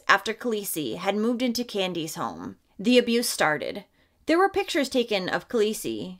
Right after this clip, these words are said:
shortly after she moved in, and in the pictures, she had a bruised forehead, a swollen cheek, and an abrasion to her bottom lip.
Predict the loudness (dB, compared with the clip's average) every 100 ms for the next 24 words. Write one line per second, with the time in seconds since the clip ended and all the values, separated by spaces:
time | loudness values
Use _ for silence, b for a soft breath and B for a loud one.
0 | -8 -4 -2 0 0 0 -2 -4 -2 -2
1 | -2 -4 -4 -4 -6 -12 b b b b
2 | 0 2 0 -2 -2 0 0 0 -4 -10
3 | b b 0 2 2 2 0 0 0 -2
4 | -2 2 2 0 -4 -6 -8 -10 _ _
5 | -2 0 2 2 4 4 2 0 -2 -6
6 | -14 -20 _ _ _ _ 4 6 4 4
7 | 4 2 0 -2 -4 -6 -4 2 4 6
8 | 4 -2 -4 -4